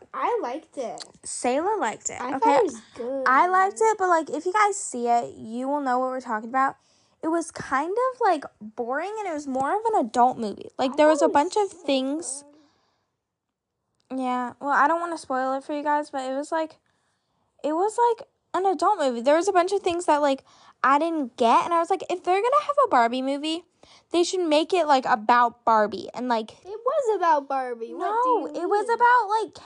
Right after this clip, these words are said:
Speaker 2: Ken and, like, all this controversial stuff about, like, men ruling the world, and it was just, like,
Speaker 1: <laughs>
Speaker 2: boring. I'm like, "Where's the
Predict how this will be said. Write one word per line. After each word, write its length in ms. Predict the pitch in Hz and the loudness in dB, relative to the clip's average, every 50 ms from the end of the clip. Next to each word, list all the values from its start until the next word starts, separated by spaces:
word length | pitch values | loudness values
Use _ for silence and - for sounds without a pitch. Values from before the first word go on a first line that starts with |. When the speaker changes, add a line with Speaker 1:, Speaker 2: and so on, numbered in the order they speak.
| - | -6
Speaker 2:
Ken 380 | - 294 320 370 370 349 320 302 | -2 -2 -2 0 -2 -4 -6 -8
and, 120 | 294 285 285 | -8 -6 -4
like, 260 | 277 269 277 285 _ - _ _ _ _ _ _ _ _ _ | -4 -4 -4 -6 _ -14 _ _ _ _ _ _ _ _ _
all 180 | - - 311 320 | 0 2 2 2
this 160 | 330 339 - - | 2 -2 -8 -6
controversial 880 | - - 294 302 311 - 339 285 254 262 262 269 285 - 277 262 254 | -2 0 0 0 0 -2 -6 -6 -4 -2 -4 -4 -4 -4 -6 -6 -6
stuff 320 | 247 - - 233 233 226 226 | -6 -6 -4 -4 -4 -4 -2
about, 240 | 220 233 226 220 | -2 -2 0 0
like, 160 | 220 226 226 220 | 0 -2 -4 -6
men 320 | 226 226 220 226 240 240 | -6 -6 -4 -4 -4 -4
ruling 360 | 233 233 226 226 226 226 226 226 | -4 -6 -6 -6 -8 -10 -8 -8
the 80 | 220 | -8
world, 440 | 220 214 214 220 226 233 226 226 233 | -8 -6 -6 -6 -4 -4 -4 -4 -6
and 100 | 220 220 | -6 -6
it 60 | 226 | -6
was 160 | 240 269 269 | -8 -10 -10
just, 140 | - 359 370 | -10 -8 -4
like, 200 | 381 403 - 403 466 480 523 539 539 | 0 0 0 2 2 2 0 0 -2
Speaker 1:
<laughs> 260 | 508 494 494 - - | -6 -8 -8 -6 0
Speaker 2:
boring. 680 | 311 320 349 392 440 466 494 453 320 285 269 269 269 240 | 4 6 6 6 6 6 6 4 4 4 2 2 2 2
I'm 160 | 285 311 403 | 2 2 2
like, 340 | 494 480 466 - 302 233 233 | 2 0 0 -2 -6 -12 -8
"Where's 340 | 294 320 381 453 508 539 - | -6 -4 -2 -2 -2 -2 0
the 120 | 539 508 | 0 0